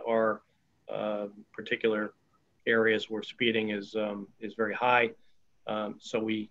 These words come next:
we, we would have that list, uh, included in the,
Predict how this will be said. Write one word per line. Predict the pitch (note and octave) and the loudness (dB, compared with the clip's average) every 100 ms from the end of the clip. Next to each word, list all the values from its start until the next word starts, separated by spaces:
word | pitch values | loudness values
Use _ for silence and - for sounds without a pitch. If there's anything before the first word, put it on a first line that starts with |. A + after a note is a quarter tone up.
| - | -6
we, | A#2 | -4
we | A2+ A#2+ | -4 -2
would | A2+ | 0
have | A2+ A2+ | 2 2
that | A2+ A2 - | 2 2 0
list, | A2+ A2 - - - _ A2 | -2 -2 -2 -8 -16 _ -6
uh, | G#2+ | -6
included | G#2+ G2+ - A#2 A2 G#2 | -6 -10 -4 -2 -2 -2
in | G#2 | -2
the, | G#2 G2+ | -4 -6